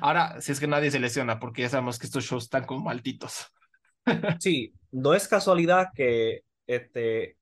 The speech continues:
Speaker 2: con lo que ven en A E W, que Danielson, ya sabemos por qué Danielson está básicamente en, de-, en el comentario y escondido. Claramente
Speaker 1: Ah.
Speaker 2: lo tienen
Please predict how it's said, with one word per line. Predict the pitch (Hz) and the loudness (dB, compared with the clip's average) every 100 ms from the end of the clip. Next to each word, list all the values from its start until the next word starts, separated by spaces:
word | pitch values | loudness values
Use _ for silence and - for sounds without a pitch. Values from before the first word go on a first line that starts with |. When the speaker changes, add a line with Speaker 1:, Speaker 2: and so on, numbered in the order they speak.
| _ | _
Speaker 2:
con | - | -2
lo | 127 | 0
que | 127 | 0
ven | 123 117 117 127 | 0 0 0 -2
en | |
A | 156 | -2
E | 160 | 0
W, | 156 147 123 113 - _ _ _ | 0 0 0 -2 -6 _ _ _
que | 139 127 120 | 0 0 -2
Danielson, | 120 151 190 196 185 160 139 | 0 2 2 -2 -6 -2 2
ya | 170 | 2
sabemos | 226 233 196 | 2 -2 -2
por | 151 147 | -2 -2
qué | 156 | 0
Danielson | 170 170 156 147 120 | -2 -2 -2 -4 -6
está | - 139 | -2 0
básicamente | 131 123 131 135 135 135 127 123 - | 0 -2 -2 0 -2 0 2 2 -2
en, | 123 120 | -8 -6
de-, | 120 165 147 | 0 -2 -2
en | 170 | -4
el | 190 | -4
comentario | 196 202 202 - 208 202 170 160 - | -4 -4 -4 -2 2 2 4 2 0
y | 120 117 | -2 -2
escondido. | 113 113 104 107 95 92 _ _ _ | -2 -4 -4 -4 -6 -8 _ _ _
Claramente | - 160 175 180 113 156 156 - | 0 4 4 2 0 -2 -2 -6
Speaker 1:
Ah. | |
Speaker 2:
lo | 147 135 127 123 | -6 0 0 -2
tienen | - 135 151 180 185 185 | -8 -4 -2 0 -2 -6